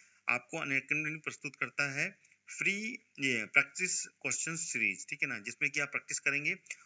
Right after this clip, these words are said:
और आपकी तैयारी के लिए इसमें हजारों प्रश्नों का ये पूरा बैंक उपलब्ध होता है, जिसमें कि आप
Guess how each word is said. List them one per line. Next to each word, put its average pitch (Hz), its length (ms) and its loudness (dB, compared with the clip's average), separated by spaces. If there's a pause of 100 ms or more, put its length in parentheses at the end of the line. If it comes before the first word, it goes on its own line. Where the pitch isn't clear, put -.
(120)
और 127 80 2
आपकी 123 260 0
तैयारी 139 340 2
के 151 120 -6
लिए 151 100 2
इसमें 151 220 -4
हजारों 135 640 -4 (320)
प्रश्नों 143 320 -2
का 151 120 0
ये 147 100 0
पूरा 143 220 -6
बैंक 117 440 -2 (120)
उपलब्ध 113 300 -6
होता 123 180 -6
है, 143 80 -4
जिसमें 135 280 -4
कि 139 100 0
आप 139 220 2